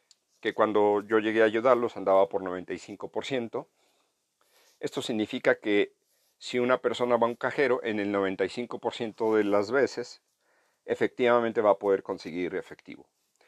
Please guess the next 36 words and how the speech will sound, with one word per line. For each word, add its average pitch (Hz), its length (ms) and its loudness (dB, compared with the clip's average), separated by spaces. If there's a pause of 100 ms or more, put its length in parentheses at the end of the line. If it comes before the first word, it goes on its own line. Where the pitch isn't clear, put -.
(240)
El 104 120 -4
otro 123 200 4
cinco 139 280 -8
por 113 140 -6
ciento, 143 300 -8
pues, 92 180 -10
se 85 100 -6
va 95 360 2 (480)
en 90 160 -16
que 80 240 -6
no 87 120 -4
hay 104 100 2
dinero, 131 500 -2 (320)
o 82 480 -2
el 80 100 -6
cajero 101 300 -2
está 104 160 -2
descompuesto, 117 840 -2 (640)
o 113 220 -10
incluso 107 400 -6
que 92 200 4
no 95 140 -2
hay 107 120 2
cajero, 143 380 0
que - 100 -18
se 90 100 -10
lo 92 120 -2
robaron. 120 380 -6 (360)
Entonces, - 280 -10
ese 160 240 -2
cinco 170 300 -2
por 117 160 -4
ciento 135 260 -2
había 113 180 2
que - 120 -4
rescatarlo. - 580 -4